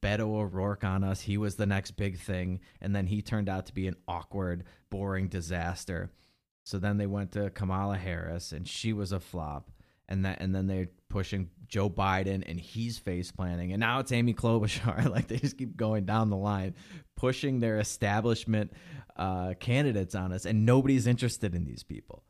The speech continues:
Uh, I can't imagine anybody voting for Amy Klobuchar. But she took third place, I guess, on the back of her strong debate performance. Elizabeth Warren has been sinking like a stone,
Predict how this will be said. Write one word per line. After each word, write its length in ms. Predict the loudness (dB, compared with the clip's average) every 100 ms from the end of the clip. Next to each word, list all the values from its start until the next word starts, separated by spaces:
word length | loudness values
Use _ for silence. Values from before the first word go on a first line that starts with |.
| _ _ -6
Uh, 200 | -4 -4 -4
I 160 | -2
can't 340 | 0 2 2 2
imagine 520 | 0 2 0 0 0 0
anybody 640 | 2 4 4 2 -2 -6 -12 _ _ -10
voting 440 | -4 -2 0 -2
for 200 | -4 -6
Amy 320 | -2 0 0 -2
Klobuchar. 680 | -4 -6 -6 -8 -10 -10 -14 -20 _ _ _ _ _ _ _ _ -8
But 180 | -8 -6
she 120 | -4
took 220 | -2 0
third 320 | 0 0 0
place, 340 | -2 -2 -2 -4
I 100 | -4
guess, 280 | -4 -4 2
on 160 | 4
the 80 | 4
back 400 | 4 2 0 -2
of 140 | -6 -2
her 280 | -2 -2
strong 520 | -4 -6 0 2 4 2
debate 380 | -2 -4 -4
performance. 640 | -6 -10 -8 -10 -12 -16 -20 _ _ _ _ -4
Elizabeth 540 | 0 2 2 2 0
Warren 400 | 2 4 4 4
has 280 | 4 2 2
been 220 | 2 2
sinking 840 | 0 -4 -4 2 2 4 4 6 4 2
like 360 | 0 2 2
a 80 | -2
stone, 880 | -2 -4 -6 2 4 6 4 0 -6